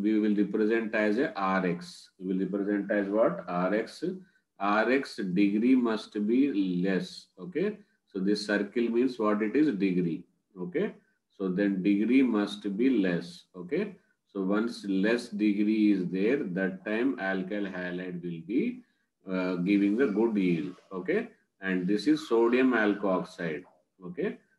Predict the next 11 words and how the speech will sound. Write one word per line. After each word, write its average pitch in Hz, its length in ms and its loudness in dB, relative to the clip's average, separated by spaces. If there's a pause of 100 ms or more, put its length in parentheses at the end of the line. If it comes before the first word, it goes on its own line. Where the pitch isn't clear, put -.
(180)
So 95 160 -4
this 98 240 -4
is 104 160 0
represented 104 680 0
as 120 380 -2
R 98 280 0
dash 107 340 -2 (180)
O 107 340 0
N 90 300 -2
A. 87 260 -6 (280)
Okay. 202 320 -8